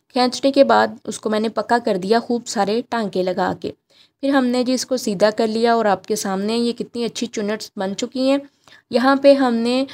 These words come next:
छोटा सा फैब्रिक लेके इसको दो सर्कल में कट कर लिया। मैंने जैम की छोटी जो बोतल होती है, अ, जार होता है, उसका ऊपर वाला कैप लेके उस नाप का मैंने, अ, ये दो सर्कल बना लिए हैं। सर्कल बनाने के बाद हमने कॉटन लेके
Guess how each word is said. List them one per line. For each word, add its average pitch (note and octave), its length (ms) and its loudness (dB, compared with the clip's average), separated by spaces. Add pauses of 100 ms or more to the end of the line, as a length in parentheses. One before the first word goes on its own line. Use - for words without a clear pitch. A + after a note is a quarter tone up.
(480)
छोटा B3+ 340 4
सा C#4+ 140 0
फैब्रिक A#3 500 2
लेके A3+ 400 2
इसको A#3+ 280 -4
दो G#3 280 0
सर्कल G#3+ 460 0
में A#3+ 420 -4
कट G3+ 160 0
कर A3 160 -4
लिया। A3 260 2
मैंने G#3 440 -2
जैम G3 460 0
की A3+ 180 -6
छोटी A3 440 -4
जो B3 120 0
बोतल G3+ 360 0
होती G3+ 300 -2
है, A#3 180 0 (520)
अ, G#3 140 0
जार G3 400 4
होता A3 260 0
है, A#3 200 0
उसका A3+ 300 -2
ऊपर G#3 240 -4
वाला A3 220 0
कैप G3+ 360 0
लेके G3+ 260 -2
उस - 300 -4
नाप G3 280 -2
का A3 120 -2
मैंने, G#3 320 0 (480)
अ, A3 260 -2 (260)
ये G3+ 180 2
दो G3+ 240 4
सर्कल G#3 380 0
बना G#3+ 300 2
लिए G3+ 220 0
हैं। B3+ 300 0 (360)
सर्कल B3+ 360 2
बनाने C4 360 6
के C4 140 2
बाद A#3 240 4
हमने A3 320 0
कॉटन G#3+ 400 2
लेके A#3+ 600 2